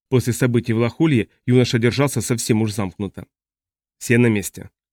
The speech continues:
Полковник Каладзе уселся во главе стола. Сейчас голографических изображений здесь было даже больше, чем людей во плоти. Только Майк, Вилли, Каладзе и его сыновья находились в комнате на самом деле. Неподвижный ночной воздух,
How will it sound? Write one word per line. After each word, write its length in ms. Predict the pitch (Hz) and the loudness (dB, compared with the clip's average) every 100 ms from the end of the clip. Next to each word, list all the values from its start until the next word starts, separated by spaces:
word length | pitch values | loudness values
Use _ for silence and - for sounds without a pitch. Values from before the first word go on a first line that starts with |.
| _ _ _ - | _ _ _ -2
Полковник 460 | 120 139 120 113 | 0 2 2 0
Каладзе 340 | 123 170 160 117 | 0 0 0 -2
уселся 420 | 107 165 - 117 | 0 -2 -2 -2
во 140 | 123 | -2
главе 240 | 120 117 101 | 0 0 -2
стола. 360 | - 98 85 _ _ _ _ _ _ | -6 -10 -10 _ _ _ _ _ _
Сейчас 300 | - 127 127 | -2 2 0
голографических 800 | 107 120 113 123 123 117 - 107 | 2 0 0 -2 -2 -6 -8 -2
изображений 640 | 120 110 113 117 165 117 120 | 0 0 0 2 2 2 0
здесь 260 | 107 113 | -2 -2
было 220 | 113 113 | 0 0
даже 240 | 113 110 113 | 0 0 0
больше, 360 | 135 160 113 - | -2 0 -2 -2
чем 240 | - 120 | 2 2
людей 260 | 127 110 101 | 2 0 -2
во 120 | 104 | -2
плоти. 400 | 117 120 - - _ _ _ _ _ - | -4 -6 -8 -20 _ _ _ _ _ -2
Только 300 | 120 - 120 | 0 0 0
Майк, 260 | 135 143 - | 2 2 -2
Вилли, 280 | 127 131 117 | 0 2 2
Каладзе 460 | 113 123 117 101 117 | 0 0 0 -2 -2
и 100 | 127 | 0
его 200 | 113 110 | 0 -2
сыновья 460 | 113 113 113 143 - _ _ | 0 0 2 0 -4 _ _
находились 500 | 196 202 143 139 120 | -4 -2 -2 0 0
в 40 | - | 0
комнате 400 | 135 123 - 117 | 2 2 0 -2
на 140 | 139 | -2
самом 320 | 139 107 104 | -2 -2 -2
деле. 300 | 95 95 82 - _ _ _ _ _ _ - | -4 -8 -10 -14 _ _ _ _ _ _ -2
Неподвижный 560 | 117 127 113 117 104 | 0 0 2 0 2
ночной 300 | 110 107 123 | 0 0 0
воздух, 380 | 113 147 123 104 | 2 0 -2 -6